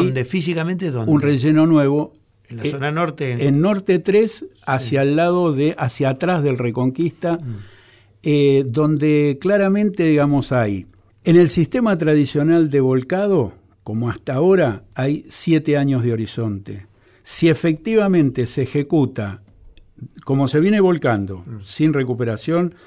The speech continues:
Speaker 1: Mm.
Speaker 2: sin, este, minimización y sin reciclado. Si se ejecuta el plan seamse veinte treinta, habría entre quince y dieciocho años de horizonte, es decir, casi se, se duplica cómodamente.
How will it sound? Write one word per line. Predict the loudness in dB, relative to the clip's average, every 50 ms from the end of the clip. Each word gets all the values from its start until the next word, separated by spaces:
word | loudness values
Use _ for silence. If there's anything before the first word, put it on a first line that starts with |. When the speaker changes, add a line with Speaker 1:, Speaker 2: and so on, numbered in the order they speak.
| -18
Speaker 1:
Mm. | -18 -18 -16
Speaker 2:
sin, | -10 -4 0 0 2 2 2
este, | 0 0 -2 -2 -2 0 0
minimización | 0 0 0 0 0 -2 -2 -4 -6 -8 -6 -4 -2 0 2 2 0 -2 -6 -12 _ _ _ _ _ _
y | -8 -4
sin | -2 0 0 0
reciclado. | 0 -2 -4 -4 -6 -4 -4 -2 -2 -2 -4 -6 -10 -12 -16 -20 -20 -20 -20 -20 _
Si | -18 -8 -2 -2 -2
se | 0 0 0
ejecuta | -2 0 -2 -2 -2 -2 -2 -2 0 0
el | -2 -2 0
plan | -2 -2 -2 -2 -2
seamse | -2 -2 -2 -2 -2 -2 -2 -2
veinte | -2 -2 -2 -2 -4 -4
treinta, | -2 -2 0 0 0 0 -2 -4 -6 -8 -8 -12 _ _ _ _ _ _ _ _ _ _ _ _
habría | -4 -2 0 2 2 2 2 2 -2 -6 _ _ _ _ _ _ _ _ -6
entre | -4 -4 -4 -2 -2 -4 -2
quince | -2 -2 -2 -2 -2 0 0 0
y | 2
dieciocho | 2 0 -2 -2 -4 -4 -4 -2 -2 -2
años | -2 -2 -4 -6 -8
de | -8 -8
horizonte, | -10 -10 -12 -10 -10 -10 -8 -8 -10
es | -10 -6
decir, | -6 -6 -6 -6 -4
casi | -2 -2 -2 -2 -2 -4 -6 -4
se, | -2 -2 -2 -2 -2 -4
se | -4 -4 -2 0
duplica | 0 0 0 0 -2 -2 0 0 0 0 -2 -2 -2 -2
cómodamente. | -4 -4 -2 0 0 0 0 0 0 0 -2 -2 -4 -8 -12 -16 -20 -20